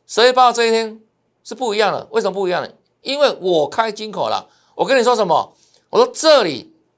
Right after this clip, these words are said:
智原重新转强了，是事先预告。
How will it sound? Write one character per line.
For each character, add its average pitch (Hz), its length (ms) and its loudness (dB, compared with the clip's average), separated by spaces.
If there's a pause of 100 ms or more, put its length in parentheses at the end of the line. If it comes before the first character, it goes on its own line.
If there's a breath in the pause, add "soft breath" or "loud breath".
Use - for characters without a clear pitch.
(420)
智 - 200 -4
原 156 320 0 (320)
重 220 320 0
新 262 440 -4
转 135 380 -2
强 131 340 -6
了， 226 280 -2 (1000)
是 202 160 -8
事 190 140 -8
先 185 160 -4
预 160 80 -10
告。 143 280 -4